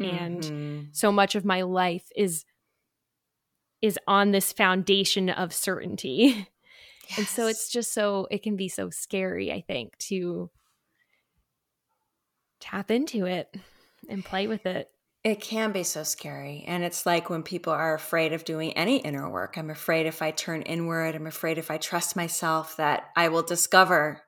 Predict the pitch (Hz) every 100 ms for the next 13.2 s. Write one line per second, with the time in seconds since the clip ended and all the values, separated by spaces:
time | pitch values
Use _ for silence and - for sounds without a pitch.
0 | - 170 165 160 - - - - - 156
1 | - - - 180 - - - _ _ _
2 | 175 175 160 156 151 156 156 - 165 147
3 | 147 170 - 165 151 147 - 160 156 156
4 | - _ _ _ _ - 196 170 196 -
5 | 214 214 214 220 - 185 214 208 170 180
6 | - 180 - 180 - 170 165 160 - 160
7 | 151 156 151 147 147 147 147 - 151 147
8 | - 170 175 175 - 196 196 180 170 151
9 | 156 - 147 156 185 202 - - _ -
10 | 165 165 - 185 190 202 196 196 196 190
11 | 190 190 185 190 185 - - 190 175 175
12 | 180 185 175 160 156 156 180 185 180 180
13 | 180